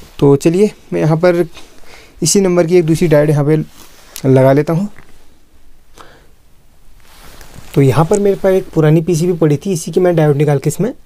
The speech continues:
लगा लूँगा। तो चलिए, इसको मैं निकाल लेता हूँ, फिर यहाँ पे इसको लगा लूँगा। तो चलिए, इस diode को मैं यहाँ पे लगा लेता हूँ। देख, ख़राब वाली diode यहाँ पे पड़ी है, एफ़ आर एक सौ सात आपको बताया था। और diode को जो लगाने का तरीका है, ये देखिए, आपको यहाँ पे बता दूँ, यहाँ पे जो कुछ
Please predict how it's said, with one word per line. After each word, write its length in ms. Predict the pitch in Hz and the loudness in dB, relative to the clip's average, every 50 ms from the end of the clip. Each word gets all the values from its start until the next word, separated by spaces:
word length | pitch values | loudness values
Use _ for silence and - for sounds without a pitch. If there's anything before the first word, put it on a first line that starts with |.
| - - - | -20 -14 -4
लगा 280 | - 156 147 139 135 135 | 0 2 2 2 2 0
लूँगा। 320 | 135 135 135 - - - - - - - - - - - - _ - - | -2 -4 -6 -8 -12 -14 -18 -20 -20 -20 -20 -20 -20 -20 -20 _ -2 -2
तो 80 | 151 | 0
चलिए, 260 | - 170 160 170 196 | 2 2 0 2 2
इसको 160 | 208 202 - 202 | 0 0 0 0
मैं 100 | 202 185 | 0 0
निकाल 260 | 156 - 147 151 147 | 2 2 2 2 2
लेता 200 | 151 151 175 165 | 2 2 0 -2
हूँ, 120 | 202 226 | -2 -4
फिर 180 | 214 - 175 165 | -2 -2 2 2
यहाँ 160 | 156 139 135 | 2 2 2
पे 120 | - 160 | 0 0
इसको 200 | 147 - - 190 | 0 0 2 2
लगा 200 | 175 143 139 143 | 2 4 4 2
लूँगा। 220 | 135 135 131 131 135 - _ - _ _ _ - - - - _ - - - | 2 0 -2 -4 -6 -12 _ -20 _ _ _ -20 -20 -20 -20 _ -20 -6 -6
तो 60 | 156 | -4
चलिए, 300 | - - 175 175 196 214 | 0 0 0 2 4 4
इस 180 | 226 214 196 165 | 4 2 2 0
diode 260 | 170 165 160 160 147 | 2 2 2 2 2
को 100 | - 170 | 0 0
मैं 100 | 165 160 | 0 2
यहाँ 120 | 151 147 | 0 2
पे 100 | - 190 | 2 2
लगा 240 | 175 156 135 135 139 | 2 2 2 2 2
लेता 220 | 135 143 143 156 | 2 2 2 0
हूँ। 180 | 143 175 233 262 - - | 0 0 -2 -4 -6 -6
देख, 220 | 160 156 139 139 - - - - | -4 0 0 0 -2 -2 -6 -2
ख़राब 260 | 151 151 160 160 - 180 | 0 2 2 2 2 0
वाली 200 | 170 165 175 165 | 2 2 4 4
diode 260 | 156 160 160 160 160 | 2 2 2 2 2
यहाँ 120 | 147 143 | 0 -2
पे 60 | 147 | -4
पड़ी 300 | 147 - 147 143 143 147 | -4 -2 0 0 2 2
है, 100 | - - - - - - - - - - - _ - 165 | 0 -2 -2 -10 -20 -20 -20 -20 -20 -20 -20 _ -2 0
एफ़ 220 | 175 180 - - | 0 0 0 -2
आर 200 | 160 160 170 - | 0 0 0 2
एक 220 | - 202 160 160 | 0 -2 -4 -2
सौ 80 | - 170 | -2 -4
सात 240 | 160 156 143 135 147 | 0 0 0 2 2
आपको 220 | 143 139 - 165 | 0 0 0 0
बताया 320 | 143 139 139 - 147 147 - | 2 2 0 2 2 2 2
था। 140 | 180 208 - - - - - - - | 0 -4 -6 -8 -20 -20 -20 -8 -2
और 80 | 156 143 | 0 2
diode 220 | 135 147 151 147 | 4 4 2 2
को 80 | 160 175 | 2 2
जो 100 | 180 180 | 2 2
लगाने 260 | 151 135 139 139 143 | 2 2 2 2 2
का 80 | 156 156 | 0 0
तरीका 320 | - - 151 135 160 156 | 0 -2 -4 0 2 2
है, 160 | 147 180 269 - - _ _ - _ _ - - - 170 | 2 0 -2 -6 -14 _ _ -20 _ _ -20 -4 0 0
ये 60 | 160 | 2
देखिए, 400 | 139 143 131 - 170 202 262 - - - _ - - - _ - _ - - - - - - - - - - - - - - - - - - | 2 2 -2 0 -2 -2 -2 -4 -10 -20 _ -20 -20 -20 _ -20 _ -20 -20 -20 -20 -20 -20 -20 -20 -20 -20 -20 -20 -20 -20 -20 -20 -10 -10
आपको 220 | 156 - - 160 156 | -8 -2 2 2 2
यहाँ 120 | 139 139 | 2 2
पे 80 | 147 147 | -2 -2
बता 260 | 131 151 - 143 143 | -4 0 0 0 2
दूँ, 140 | 135 180 196 | 2 2 2
यहाँ 180 | 185 170 185 | 2 2 0
पे 120 | 160 185 180 | 0 0 0
जो 120 | 180 180 | 0 0
कुछ 160 | 180 185 170 | -2 -4 -10